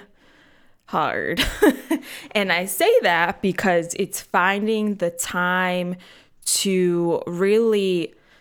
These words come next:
set that time aside to start applying and, and finding these jobs. But it's like, wait a second, I have to update my resume. That's gonna take time. And, and yes, it does take time.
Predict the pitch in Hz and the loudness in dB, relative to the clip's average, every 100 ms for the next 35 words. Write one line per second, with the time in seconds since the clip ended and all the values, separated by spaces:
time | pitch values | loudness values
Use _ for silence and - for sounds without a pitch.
0 | _ _ _ _ - - - 233 - 208 | _ _ _ _ -8 -2 2 2 4 0
1 | 170 - 180 160 170 156 - 156 156 165 | 0 -2 -2 0 -2 -4 -2 -2 -2 -6
2 | - 170 208 208 175 - 170 160 185 185 | -8 -2 0 0 -4 -6 -4 0 0 0
3 | 175 - 160 170 175 - 156 196 220 170 | -4 -4 -4 -4 -4 0 0 2 -2 -4
4 | 143 - - 65 62 - 180 - 196 185 | -8 -10 -8 -6 -6 -8 -12 -2 -2 -2
5 | 180 - 190 175 160 - - 226 294 214 | -6 -2 0 0 -2 -10 -2 2 2 2
6 | - 143 175 185 214 220 214 - 185 - | 0 -2 0 0 0 -2 -4 -2 -4 -2
7 | 214 214 220 208 202 202 208 196 190 190 | -4 -4 -4 -4 -4 -4 -4 -4 -4 -2
8 | 190 170 160 180 - 196 190 196 196 - | -4 -2 -2 -4 -8 -10 -6 -6 -8 -6
9 | 180 175 175 180 175 165 165 170 - - | -2 0 0 -2 -4 -6 -10 -12 -18 -20
10 | 147 - 208 - - - - 180 202 180 | -8 0 2 0 -4 -12 -6 0 0 -2
11 | - - - - - | -10 -12 -12 -12 -12